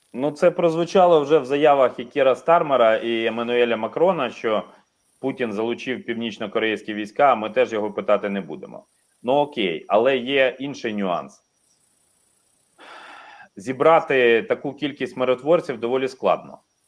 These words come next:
Але є ще питання: а хто буде за-, платити за їх утримання в Україні? Україні самі це не до снаги, відверто кажучи.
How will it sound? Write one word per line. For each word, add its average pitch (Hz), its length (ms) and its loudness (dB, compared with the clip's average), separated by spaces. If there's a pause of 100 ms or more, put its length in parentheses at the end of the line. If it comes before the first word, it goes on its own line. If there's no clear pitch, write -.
(380)
Але 123 220 4
є 127 100 0
ще - 140 -8
питання: 104 520 -2
а 95 60 -6
хто - 180 -4
буде 139 260 -4
за-, 113 220 -2
платити 117 440 -8
за 107 120 -8
їх 104 160 -10
утримання 92 480 -8
в 82 80 -12
Україні? 76 520 -10
Україні 131 520 -6
самі 123 320 -8
це 120 160 -4
не 117 120 -6
до 107 120 -14
снаги, 95 400 -8
відверто 87 460 -4
кажучи. - 460 -8